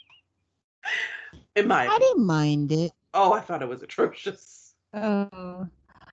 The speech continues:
Speaker 2: I didn't mind it, but I will say that when Lauren and Cameron walked in,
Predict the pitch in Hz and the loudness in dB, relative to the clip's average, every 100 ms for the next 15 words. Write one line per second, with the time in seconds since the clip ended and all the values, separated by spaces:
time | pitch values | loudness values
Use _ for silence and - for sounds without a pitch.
0 | _ _ - 311 453 330 196 165 165 165 | _ _ 0 2 4 4 4 4 4 2
1 | 180 196 262 311 311 415 - 220 233 262 | 2 4 4 4 2 -2 0 0 0 0
2 | 190 - 208 214 214 202 214 294 320 254 | -2 -2 -2 -2 0 0 0 0 0 2
3 | 220 220 220 190 175 185 190 _ 185 165 | 2 2 -2 -2 2 2 0 _ 0 2
4 | 170 196 | 2 0